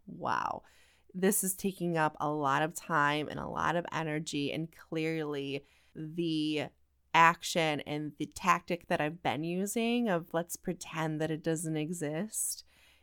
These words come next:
it's not working because it's been years that I've been thinking this." So clearly that push through model does not work. <laughs> Then step six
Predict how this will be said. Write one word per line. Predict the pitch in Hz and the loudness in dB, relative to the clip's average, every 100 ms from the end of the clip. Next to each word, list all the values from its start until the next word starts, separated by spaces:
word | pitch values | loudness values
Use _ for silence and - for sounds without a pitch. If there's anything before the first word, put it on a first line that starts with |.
| _ 185 | _ 0
it's | 170 - | 0 2
not | 202 214 196 | 6 8 8
working | 240 254 302 233 170 180 _ - | 6 6 6 6 4 -2 _ -8
because | 196 190 208 190 190 | -8 -2 2 2 2
it's | 190 190 - | -2 -4 0
been | 214 214 | 2 2
years | 185 220 277 226 170 - - | 2 10 10 10 4 -2 2
that | 180 | 4
I've | 170 175 | 4 4
been | 165 | -2
thinking | 170 165 - 156 151 | -2 -8 -6 -6 -4
this." | - 180 | -6 -6
So | - 190 | -4 -4
clearly | 190 - 220 233 220 202 196 185 _ - | -6 -4 -2 -2 -2 -2 -2 -4 _ 0
that | 165 156 - | 4 4 2
push | - - 220 - | -2 2 2 0
through | - 220 214 | 0 2 4
model | 202 165 165 151 147 - | 4 6 6 4 2 -2
does | 175 151 156 | -2 -2 0
not | 139 156 - | -2 -2 -2
work. | 127 - - _ - _ - | -4 -4 -8 _ -20 _ -4
<laughs> | 415 539 427 _ _ _ _ _ - | -2 -6 -8 _ _ _ _ _ -2
Then | 233 | 0
step | 233 - - 208 190 - _ _ _ _ | 0 -6 0 0 0 -4 _ _ _ _
six | - - 330 311 294 - | -8 -2 0 0 -2 -8